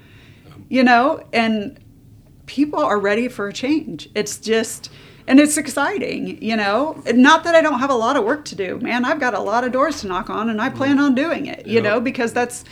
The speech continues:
Speaker 2: it's really the only way to win against an incumbent, because
Speaker 1: Yeah.
Speaker 2: when you have hundreds of thousands of dollars in your bank account that you can slap ads on wowo, and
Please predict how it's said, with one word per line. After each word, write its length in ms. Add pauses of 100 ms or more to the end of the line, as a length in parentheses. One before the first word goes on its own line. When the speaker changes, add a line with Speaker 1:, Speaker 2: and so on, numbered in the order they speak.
(400)
Speaker 2:
it's 220
really 340
the 140
only 200
way 200
to 140
win 300
against 320
an 100
incumbent, 540
because 280
Speaker 1:
Yeah. 40
Speaker 2:
when 140
you 140
have 420 (840)
hundreds 560
of 120
thousands 460
of 80
dollars 460
in 120
your 120
bank 260
account 500 (500)
that 160
you 140
can 400
slap 760
ads 300
on 200
wowo, 640
and 380